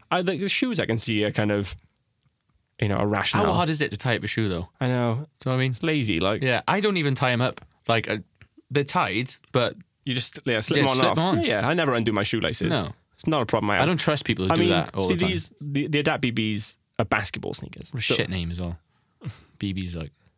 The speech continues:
Speaker 1: I mean, you can just call them the Nike Adapts, I guess.
Speaker 2: Yeah.
Speaker 1: But anyway, yeah, they're designed for, like, sporting purposes. And it's, like,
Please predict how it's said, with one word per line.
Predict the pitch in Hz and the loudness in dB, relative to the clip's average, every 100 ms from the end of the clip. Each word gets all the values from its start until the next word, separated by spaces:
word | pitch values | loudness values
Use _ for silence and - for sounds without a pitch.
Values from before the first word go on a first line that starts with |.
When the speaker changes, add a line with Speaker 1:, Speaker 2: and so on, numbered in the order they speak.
| _ - | _ 0
Speaker 1:
I | |
mean, | 156 139 151 _ _ _ _ - | 2 0 -6 _ _ _ _ -6
you | 127 | -2
can | 135 | -2
just | 127 | -2
call | 107 | 0
them | 101 | 0
the | |
Nike | 98 - | 0 -2
Adapts, | - 101 - - | 0 -2 -2 -6
I | 101 | -4
guess. | 80 - | -4 -4
Speaker 2:
Yeah. | 101 73 - _ _ _ _ | -4 -4 -8 _ _ _ _
Speaker 1:
But | 143 135 - | 0 0 -2
anyway, | - 113 90 104 _ _ _ _ _ - | 0 2 0 -2 _ _ _ _ _ -2
yeah, | 107 | 0
they're | 104 143 | 2 0
designed | 151 190 151 | 0 0 2
for, | 131 | 2
like, | 104 95 _ _ | 0 -2 _ _
sporting | - - - 110 90 98 107 - _ _ _ _ _ | -10 -10 -2 -2 0 -2 -4 -10 _ _ _ _ _
purposes. | - 110 - - - | -4 -4 -2 -4 -4
And | - 120 | 0 0
it's, | 117 | 2
like, | 117 104 | 2 0